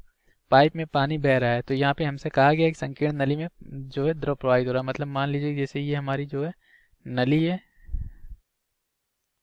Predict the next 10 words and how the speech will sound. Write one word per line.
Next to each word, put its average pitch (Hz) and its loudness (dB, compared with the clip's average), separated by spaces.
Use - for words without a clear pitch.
और 139 -2
इसमें 151 -4
हमारा 139 0
द्रव 139 -2
जो 127 -2
है 175 -2
प्रवाहित 131 -2
हो 120 -4
रहा 117 0
है 139 -8